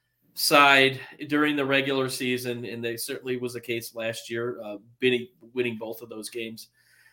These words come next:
So give me San Francisco on a, maybe a field goal fest. This is really gonna be ugly.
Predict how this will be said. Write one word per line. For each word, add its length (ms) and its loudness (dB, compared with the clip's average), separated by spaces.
So 160 0
give 160 4
me 80 8
San 240 8
Francisco 640 4
on 240 4
a, 260 6
maybe 360 8
a 100 8
field 380 2
goal 180 4
fest. 400 2
This 180 -2
is 80 -6
really 240 2
gonna 180 -2
be 180 -6
ugly. 500 0